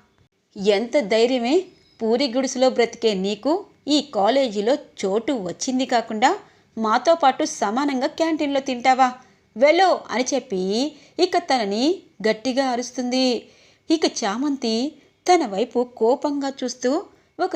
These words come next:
చెట్టు దగ్గరికి వెళ్ళి కూర్చుంటుంది. ఇదంతా ప్రేమ్ గమనిస్తాడు. ప్రతిరోజు చామంతికి అవమానాలు పడాలని ఈ నిష ఖచ్చితంగా కోరుకుంటుంది, చేస్తుంది కూడా.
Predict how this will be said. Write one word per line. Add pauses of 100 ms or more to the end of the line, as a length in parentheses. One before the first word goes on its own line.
చెట్టు
దగ్గరికి
వెళ్ళి
కూర్చుంటుంది. (540)
ఇదంతా (500)
ప్రేమ్ (100)
గమనిస్తాడు. (920)
ప్రతిరోజు (420)
చామంతికి (180)
అవమానాలు (560)
పడాలని (460)
ఈ
నిష (600)
ఖచ్చితంగా
కోరుకుంటుంది, (640)
చేస్తుంది
కూడా.